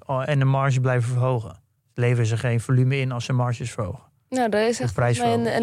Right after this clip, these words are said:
Speaker 2: een lichtje aangegaan. Bij jou in ieder geval. Ik hoop ook bij luisteraars. Misschien is het wel heel donker geworden omdat, eh,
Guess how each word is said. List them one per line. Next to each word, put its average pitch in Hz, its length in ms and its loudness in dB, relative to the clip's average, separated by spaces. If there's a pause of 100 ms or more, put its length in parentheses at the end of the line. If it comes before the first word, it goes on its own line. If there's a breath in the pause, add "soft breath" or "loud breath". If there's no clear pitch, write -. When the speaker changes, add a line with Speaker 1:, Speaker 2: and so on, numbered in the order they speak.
Speaker 2:
een 254 60 2
lichtje 220 240 -2
aangegaan. 190 760 -4
Bij 202 200 0
jou 220 220 4
in 233 60 0
ieder 226 160 0
geval. 220 460 -2
Ik 233 160 -6
hoop 240 260 0
ook 226 160 0
bij 214 120 2
luisteraars. 240 580 0
Misschien 247 340 -2
is 233 80 0
het 226 80 -2
wel 226 100 0
heel 226 180 2
donker 226 300 -2
geworden 208 400 -2
omdat, 214 280 -4
eh, 220 80 -14